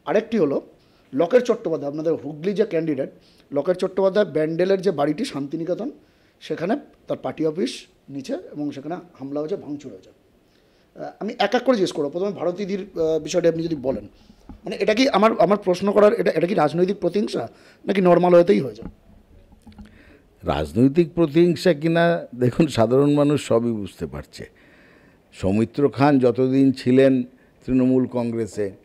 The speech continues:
Speaker 2: তার বিরুদ্ধে কোনো কেস ছিল না। যেদিন তিনি বিজেপিতে জয়েন করলেন, সেই দিনই আর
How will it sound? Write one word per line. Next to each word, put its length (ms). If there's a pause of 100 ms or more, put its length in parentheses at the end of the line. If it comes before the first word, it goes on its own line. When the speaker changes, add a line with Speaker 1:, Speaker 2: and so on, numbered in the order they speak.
(300)
Speaker 2:
তার 160
বিরুদ্ধে 380
কোনো 260
কেস 300
ছিল 240
না। 180
যেদিন 460
তিনি 180
বিজেপিতে 560
জয়েন 280
করলেন, 420 (460)
সেই 320
দিনই 440 (520)
আর 120